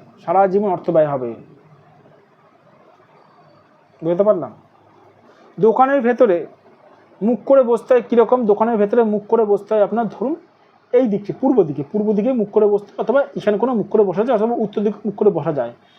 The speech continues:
আপনি মুখ করে বসেছেন কোন দিকে? এই, এই পশ্চিম দিকে। ব্যবসা প্রতিষ্ঠানের ঢোকার স্থান আপনি করেছেন ঠিক এই কোণ বরাবর, অথবা এই কোণ বরাবর।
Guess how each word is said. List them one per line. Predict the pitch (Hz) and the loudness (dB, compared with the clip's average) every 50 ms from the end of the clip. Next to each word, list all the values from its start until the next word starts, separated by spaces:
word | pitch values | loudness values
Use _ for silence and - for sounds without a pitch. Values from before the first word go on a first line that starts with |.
| _ _ - | _ _ -10
আপনি | 165 165 220 233 | -6 -2 -2 0
মুখ | 226 220 202 208 | 0 0 -2 0
করে | - 233 240 | 2 2 2
বসেছেন | 214 214 208 214 226 226 | 2 2 0 -2 -4 -4
কোন | 202 202 220 220 | 0 0 0 0
দিকে? | 220 226 196 277 330 349 - - _ _ _ _ _ _ _ _ _ - | 0 0 0 -2 -2 -2 -6 -16 _ _ _ _ _ _ _ _ _ 0
এই, | 196 214 240 233 - - - - | 2 2 2 0 -6 -12 -2 -2
এই | 220 220 202 | -2 0 2
পশ্চিম | 226 202 202 - 202 190 | 0 0 0 0 -2 -2
দিকে। | 156 135 117 - 117 107 - - _ _ _ _ _ _ _ _ _ _ _ _ _ - _ _ _ _ _ _ _ _ _ _ - | -2 -2 -6 -8 -14 -14 -14 -20 _ _ _ _ _ _ _ _ _ _ _ _ _ -20 _ _ _ _ _ _ _ _ _ _ 0
ব্যবসা | 165 220 226 220 - - 277 262 | 2 4 4 4 2 -2 -2 2
প্রতিষ্ঠানের | 269 269 262 269 240 - - 262 277 285 294 302 311 302 - - _ _ _ _ _ _ _ _ _ _ _ _ _ _ _ _ _ _ _ _ _ _ _ _ _ _ - _ _ _ _ _ _ _ _ _ _ _ _ - | 2 2 2 2 -2 -2 -2 -2 2 4 4 4 4 2 -4 -12 _ _ _ _ _ _ _ _ _ _ _ _ _ _ _ _ _ _ _ _ _ _ _ _ _ _ -20 _ _ _ _ _ _ _ _ _ _ _ _ -16
ঢোকার | - - 202 208 262 277 | -4 -4 0 2 2 0
স্থান | 254 - - - 233 202 160 147 - - _ _ _ _ _ _ _ _ _ _ _ _ _ - | 0 0 0 0 0 0 0 -4 -12 -18 _ _ _ _ _ _ _ _ _ _ _ _ _ -8
আপনি | 190 190 226 247 | -6 -2 -2 -2
করেছেন | 208 - 226 240 233 269 262 208 | 2 2 2 2 2 -2 -4 -4
ঠিক | - 262 302 349 370 359 - - - _ _ _ _ _ _ _ - | 0 2 4 4 4 2 0 -10 -20 _ _ _ _ _ _ _ 0
এই | 226 220 240 | 0 0 0
কোণ | 202 - 226 233 226 208 | 0 0 0 0 0 2
বরাবর, | 196 190 180 160 147 139 127 123 - - _ _ _ _ _ _ _ _ _ _ _ _ _ - | 2 0 0 0 -2 -4 -6 -6 -12 -20 _ _ _ _ _ _ _ _ _ _ _ _ _ -14
অথবা | 170 165 202 214 202 | -6 -4 2 2 2
এই | 180 | 2
কোণ | 175 - 175 170 | 2 0 -4 -2
বরাবর। | 147 143 135 135 127 123 | -2 -2 -4 -4 -4 -6